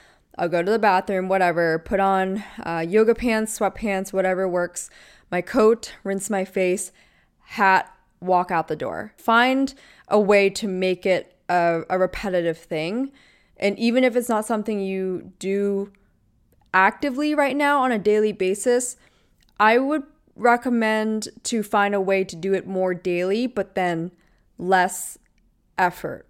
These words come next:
if that makes sense. So instead of thinking, "Okay, oh my gosh, how am I gonna go to the gym four days a week?" Find a way to do a ten-minute brisk walk,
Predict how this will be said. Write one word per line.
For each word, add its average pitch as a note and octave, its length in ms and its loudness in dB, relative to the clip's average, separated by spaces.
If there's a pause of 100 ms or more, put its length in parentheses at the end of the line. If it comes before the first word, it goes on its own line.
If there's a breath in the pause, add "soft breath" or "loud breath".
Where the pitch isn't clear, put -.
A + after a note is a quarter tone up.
if F#3+ 100 -6
that E3 160 0
makes D#3+ 240 -8
sense. - 240 -10
So G#3 100 -2
instead G#3+ 320 2
of A3 120 -2
thinking, G3+ 400 -4
"Okay, F#3 320 -2
oh F3+ 80 -2
my F3 120 -4
gosh, E3+ 280 0
how F3+ 140 -6
am F3 100 -4
I E3+ 60 -4
gonna E3+ 180 -4
go E3 100 -2
to E3 80 -2
the E3 140 -4
gym E3+ 480 -4 (360 loud breath)
four A3+ 240 4
days A3+ 220 4
a A#3 100 2
week?" A#3 400 -4
Find B3 300 2
a D4+ 80 2
way G#3 640 2
to F#3+ 320 -4
do F3+ 300 -2
a E3+ 80 2
ten-minute F#3+ 640 -4
brisk F3+ 320 -4
walk, E3 520 -2